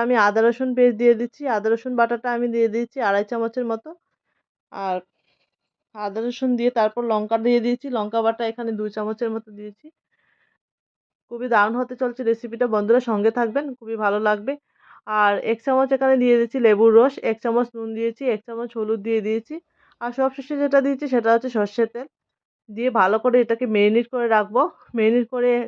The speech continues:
ত্রিশ থেকে এক ঘন্টার মতো রাখলে খুবই ভালো হয়। আমি ত্রিশ মিনিট মতো রেখেছি। আর এদিকে সর্ষের তেলটা গরম বসিয়ে দিয়েছিলাম।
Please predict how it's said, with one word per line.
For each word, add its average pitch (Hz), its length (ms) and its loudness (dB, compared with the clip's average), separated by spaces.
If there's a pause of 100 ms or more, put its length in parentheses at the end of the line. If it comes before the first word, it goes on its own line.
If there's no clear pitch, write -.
ত্রিশ 233 260 -14
থেকে 262 220 -12 (140)
এক 196 140 -4
ঘন্টার 233 300 -2
মতো 240 140 -8 (100)
রাখলে 208 280 -8
খুবই 226 300 -10
ভালো 196 180 2
হয়। 247 200 -2 (460)
আমি 226 220 -8
ত্রিশ 254 240 -6
মিনিট 269 200 -6 (100)
মতো 226 200 -2
রেখেছি। 214 440 -4 (480)
আর 190 180 -8
এদিকে 214 280 -6
সর্ষের 247 320 -4
তেলটা 254 280 -2
গরম 214 280 4
বসিয়ে 220 320 -2
দিয়েছিলাম। 226 360 2